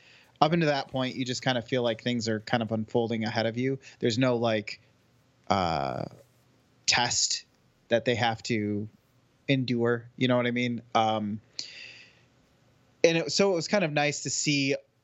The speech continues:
something that wasn't just running or talking, or, well, not talking your way out of it, but, um, being a little bit more active in your dec-, in their decision. Um,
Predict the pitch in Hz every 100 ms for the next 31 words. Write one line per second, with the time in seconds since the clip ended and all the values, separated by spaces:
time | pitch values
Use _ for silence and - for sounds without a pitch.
0 | _ _ - - 156 143 143 139 117 135
1 | 120 123 120 113 113 120 123 120 120 123
2 | 113 110 113 110 - 117 - 131 117 113
3 | - 131 113 120 - 120 113 113 110 110
4 | 110 110 104 120 120 113 - 117 113 110
5 | 107 98 165 165 151 151 139 139 131 -
6 | _ - 127 123 - 147 139 - - 147
7 | 139 139 131 - - 143 135 131 127 113
8 | 131 135 139 - _ - - - - -
9 | 143 139 135 127 123